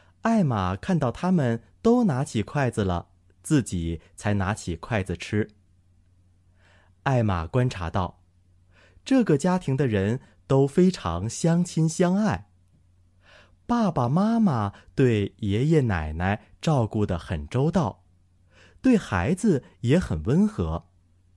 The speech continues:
爸爸说话还非常幽默，两个孩子也都非常有礼貌。龙龙和梅梅好像感觉到了艾玛的紧张，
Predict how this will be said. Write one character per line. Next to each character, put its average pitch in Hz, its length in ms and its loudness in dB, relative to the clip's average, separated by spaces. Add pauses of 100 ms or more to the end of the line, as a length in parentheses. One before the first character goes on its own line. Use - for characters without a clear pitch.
(340)
爸 131 220 0
爸 98 120 0
说 151 280 2
话 127 340 -4 (140)
还 90 200 -6
非 117 200 -2
常 90 260 -8
幽 156 160 2
默， 202 400 2 (640)
两 139 200 4
个 120 120 -2
孩 104 340 0
子 208 280 0 (200)
也 101 160 0
都 90 160 -2
非 180 240 0
常 131 300 -6
有 127 160 0
礼 92 260 -6
貌。 117 320 -4 (1500)
龙 147 300 4
龙 240 160 4
和 208 120 0
梅 117 320 2
梅 160 340 2 (180)
好 - 180 -2
像 117 220 0
感 85 280 -2
觉 92 200 -2
到 120 160 -2
了 95 80 0
艾 139 240 -2
玛 87 160 -4
的 139 120 -4
紧 80 300 -6
张， 123 280 -2